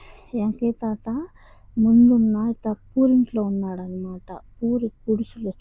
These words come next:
చూడండి. ఆ గుడిసె ఉంటే అలాగే పానీయకుండా అలాగే పెట్టారనమాట. అలాగే పెట్టి, ఉమ్, ఆయన సమాధి అనమాట అది. అక్కడనే ఆయన సమాధి చేశారు.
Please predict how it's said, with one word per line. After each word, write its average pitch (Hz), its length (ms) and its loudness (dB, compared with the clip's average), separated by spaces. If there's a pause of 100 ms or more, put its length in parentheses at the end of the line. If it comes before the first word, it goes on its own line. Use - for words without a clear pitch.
చూడండి. 196 420 -8 (520)
ఆ 214 180 -6 (220)
గుడిసె 262 380 0
ఉంటే 233 460 0
అలాగే 220 640 -4 (180)
పానీయకుండా 214 760 0
అలాగే 214 420 -4
పెట్టారనమాట. 185 960 -12
అలాగే 196 380 -6
పెట్టి, 208 500 -4 (1300)
ఉమ్, 208 680 -2 (1040)
ఆయన 220 240 -2
సమాధి 240 580 2
అనమాట 190 400 -6
అది. 165 200 -12 (520)
అక్కడనే 247 460 2
ఆయన 247 200 2
సమాధి 214 580 -4
చేశారు. 202 560 -6